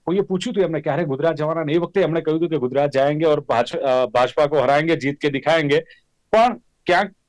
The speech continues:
કાર્યકરોનું મોરલ બુસ્ટિંગ કરવાની રાજેશભાઈનું કહેવું છે કે કોશિશ છે. અને વિપક્ષ એટલો મજબૂત તો હોવો જ જોઈએ કે સત્તા પક્ષ અહંકારી ન થઈ જાય, અને એ ક્યાંક અહીંયા જોવા મળી રહ્યું છે. જયવંતભાઈએ કહ્યું તેમ કે, અ, ચોક્કસ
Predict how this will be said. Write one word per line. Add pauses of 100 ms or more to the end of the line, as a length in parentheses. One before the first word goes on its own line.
(100)
કાર્યકરોનું
મોરલ
બુસ્ટિંગ
કરવાની
રાજેશભાઈનું
કહેવું
છે
કે
કોશિશ
છે. (280)
અને (140)
વિપક્ષ (140)
એટલો
મજબૂત
તો
હોવો
જ
જોઈએ
કે
સત્તા
પક્ષ
અહંકારી
ન
થઈ
જાય,
અને
એ
ક્યાંક (640)
અહીંયા (140)
જોવા
મળી
રહ્યું
છે. (420)
જયવંતભાઈએ
કહ્યું
તેમ
કે,
અ, (300)
ચોક્કસ